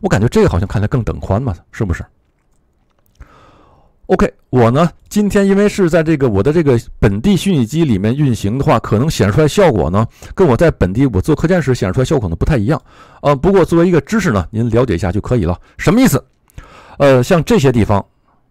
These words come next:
，A R，像这个 carrier，这都是字体名。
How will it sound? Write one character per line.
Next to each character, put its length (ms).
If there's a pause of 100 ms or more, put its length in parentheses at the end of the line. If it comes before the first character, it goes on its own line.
(500)
，A 140
R， 240 (140)
像 100
这 120
个 100
carrier， 400 (240)
这 100
都 120
是 160 (100)
字 280
体 260
名。 360